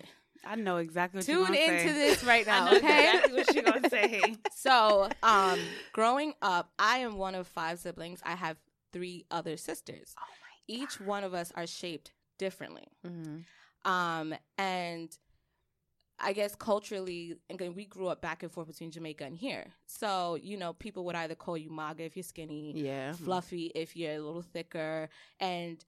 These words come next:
Speaker 2: people always, the first thing you see your grandmother or your aunt, "Oh my God, you look at you, da, da, da, ya, yum, da, da, da." Like, it's always something.
Speaker 3: Yeah, it's true.
Speaker 2: And
Speaker 3: <laughs> Caribbeans in their mouth,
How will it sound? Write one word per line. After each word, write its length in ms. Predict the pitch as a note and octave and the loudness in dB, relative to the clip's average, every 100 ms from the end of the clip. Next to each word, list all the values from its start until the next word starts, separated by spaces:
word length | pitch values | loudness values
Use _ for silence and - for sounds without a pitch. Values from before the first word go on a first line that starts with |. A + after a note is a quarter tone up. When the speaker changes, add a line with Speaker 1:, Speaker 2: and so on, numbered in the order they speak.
| - | -14
Speaker 2:
people 340 | - G#3+ G3 - | -10 -8 -10 -2
always, 500 | G3+ G3+ G3+ F3 E3+ | 4 4 4 0 -4
the 80 | F#3+ | -8
first 280 | A3 A3+ - | -6 -6 -6
thing 160 | A3+ | -10
you 200 | G3 G3 G3 | -10 -16 -14
see 140 | - G3+ | -12 -6
your 160 | F#3+ | -8
grandmother 520 | F3+ F#3 F#3 F3+ F3 | -6 -6 -4 -6 -4
or 140 | E3 F3 | -4 -4
your 100 | F3 | -4
aunt, 160 | E3+ E3+ | -4 -2
"Oh 320 | D4+ F4 F4 | 0 2 0
my 300 | F4 F4 E4+ C#4 - | -2 -4 -6 -8 -6
God, 340 | F#4 E4 D#4 | -4 -2 -2
you 120 | D#4+ | -4
look 220 | F4 E4+ F4 | -2 -4 -4
at 180 | D#4+ | -8
you, 280 | D#4+ D#4+ D#4+ - - | -6 -6 -6 -8 -8
da, 80 | F4 | -4
da, 80 | E4+ | -2
da, 60 | E4 | 0
ya, 120 | E4 | -2
yum, 460 | D#4 E4 D#4+ E4 C#4 | -4 -4 -2 -4 -6
da, 120 | D#4 | -8
da, 200 | D#4+ D#4+ | -6 -8
da." 60 | - | -8
Like, 280 | A3+ A#3 - | -6 -6 -6
it's 220 | G#3 G#3 - | -8 -6 -2
always 400 | G#3+ G#3+ G#3 - | -2 -2 -4 -2
something. 480 | C#4+ C#4+ E3+ F#2 - _ _ _ _ _ _ | -2 -2 -8 -12 -18 _ _ _ _ _ _
Speaker 3:
Yeah, 240 | G3 D3+ C#3+ | -6 -2 -2
it's 160 | F3+ - | -4 -4
true. 360 | A3 D#3+ C#3+ - _ - | -2 0 -2 -8 _ 0
Speaker 2:
And 500 | A#3 A3 G#3+ G3+ G3 | 4 6 6 4 4
Speaker 3:
<laughs> 0 | |
Caribbeans 500 | G3 G#3 G#3+ A3 G#3+ | 0 0 0 0 0
in 100 | G#3 | -2
their 160 | G#3+ A3 | -2 -2
mouth, 240 | G#3 E3+ | -2 -4